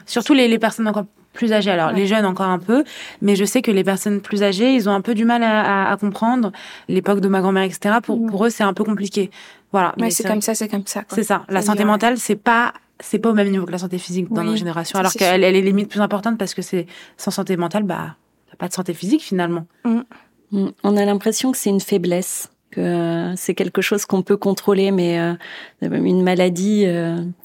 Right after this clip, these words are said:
Speaker 3: physique, on, on se prend moins la tête, quoi. On se l'autorise. On a un cancer, bah oui, on prend des médicaments, on prend soin de soi. On a de la dermatillomanie ou une dépression, euh, non, faut qu'on prenne sur soi
Speaker 1: Parce
Speaker 3: et
Speaker 1: qu'on la
Speaker 3: faut,
Speaker 1: voit pas.
Speaker 3: euh, oui, oui,
Speaker 2: Mhm.
Speaker 3: c'est
Speaker 1: Elle est
Speaker 3: ça.
Speaker 1: invisible et tout ce qui se passe dans la tête, même si elle est reflétée, nous, sur, euh, no-, notre peau, euh,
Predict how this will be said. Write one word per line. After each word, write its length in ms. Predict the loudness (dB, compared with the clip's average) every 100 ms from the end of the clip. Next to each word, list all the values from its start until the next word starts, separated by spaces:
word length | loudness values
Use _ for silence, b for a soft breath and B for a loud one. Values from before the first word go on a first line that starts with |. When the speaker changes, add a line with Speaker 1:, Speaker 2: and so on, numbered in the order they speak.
| -4
Speaker 3:
physique, 460 | -2 2 2 2 2
on, 560 | 0 0 0 0 0 0
on 100 | -2
se 200 | -2 -4
prend 220 | -4 -2
moins 200 | 2 2
la 120 | 2
tête, 260 | 2 -2 -2
quoi. 120 | 0
On 80 | 0
se 140 | 0
l'autorise. 540 | -2 0 2 2 0 0
On 260 | 0 0
a 60 | 2
un 100 | 0
cancer, 540 | -2 -2 0 2 2
bah 100 | 2
oui, 180 | 0 2
on 120 | 0
prend 140 | 0 0
des 100 | 2
médicaments, 680 | 2 0 0 2 2 2 0
on 20 |
prend 240 | -2 -4 -4
soin 220 | 0 0
de 40 |
soi. 300 | 0 0 0 -2 B B
On 180 | -2 2
a 80 | 2
de 80 | 2
la 80 |
dermatillomanie 840 | 2 2 0 0 0 2 4 2 2
ou 60 |
une 120 | 2 2
dépression, 640 | 0 -2 -2 0 2 2
euh, 100 | 2
non, 220 | 2 2
faut 140 | -2 -6
qu'on 160 | -8
prenne 240 | -4 -2 -2
sur 180 | -4 -4
soi 160 | 0
Speaker 1:
Parce 200 | 2 2
Speaker 3:
et 40 | 2
Speaker 1:
qu'on 60 |
la 80 | 2
Speaker 3:
faut, 60 | 2
Speaker 1:
voit 140 | 2
pas. 140 | 0 -2 B -6
Speaker 3:
euh, 160 | -2
oui, 60 | 0
oui, 80 | 0
Speaker 2:
Mhm. 40 | -2
Speaker 3:
c'est 120 | 0
Speaker 1:
Elle 40 | 0
est 20 |
Speaker 3:
ça. 40 | 0
Speaker 1:
invisible 360 | 0 -2 0
et 80 | 0
tout 100 | -2
ce 80 | -8
qui 120 | -6
se 60 | -2
passe 160 | 0
dans 80 | 0
la 100 | 0
tête, 160 | -2 -2
même 180 | -2 -2
si 120 | -2
elle 80 | -2
est 40 |
reflétée, 400 | -2 -6 -4 -2
nous, 160 | -2 -2
sur, 240 | -6 -6
euh, 160 | -4 -4
no-, 160 | -4 -4
notre 220 | -4 -2
peau, 260 | 0 2
euh, 140 | 2